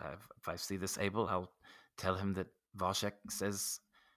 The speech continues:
hello. Um, can you tell me about this path, uh, that, that you've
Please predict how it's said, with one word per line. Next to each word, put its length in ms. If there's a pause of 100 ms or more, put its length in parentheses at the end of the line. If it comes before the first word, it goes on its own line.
hello. 320
Um, 340
can 180
you 60
tell 320
me 200
about 480
this 340 (840)
path, 800 (120)
uh, 220
that, 220 (160)
that 180
you've 280